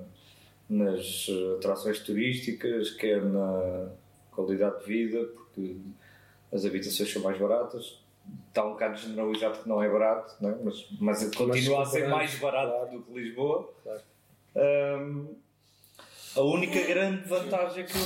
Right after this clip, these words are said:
Speaker 1: vejo, ou as únicas grandes vantagens que eu vejo em morar em Lisboa, é o acesso facilitado a muita coisa, porque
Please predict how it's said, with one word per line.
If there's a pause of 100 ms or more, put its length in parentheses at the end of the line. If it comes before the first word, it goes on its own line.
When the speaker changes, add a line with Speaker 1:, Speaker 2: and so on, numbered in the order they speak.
(140)
Speaker 1:
vejo,
ou
as
únicas
grandes
vantagens
que
eu
vejo
em
morar
em
Lisboa, (160)
é (680)
o
acesso
facilitado
a
muita
coisa, (800)
porque